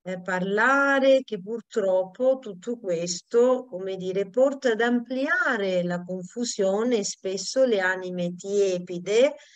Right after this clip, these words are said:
si ritrovano, eh, trascinate nelle congetture che vanno a vantaggio, no?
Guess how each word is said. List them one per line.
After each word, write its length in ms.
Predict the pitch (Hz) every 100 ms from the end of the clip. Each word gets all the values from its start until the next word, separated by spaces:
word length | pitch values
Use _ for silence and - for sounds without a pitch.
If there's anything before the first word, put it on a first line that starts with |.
| _ _ _
si 220 | - 269
ritrovano, 840 | 277 320 277 294 311 311 247 220 196 180
eh, 200 | 196 185
trascinate 880 | 233 226 - 277 240 190 202 208
nelle 340 | 196 185 185 196
congetture 1160 | 233 226 220 175 214 220 - 269 262 208 180
che 160 | 180 190
vanno 380 | 175 220 220 214
a 100 | 208
vantaggio, 840 | 233 240 240 185 208 214 180 185
no? 320 | 233 311 311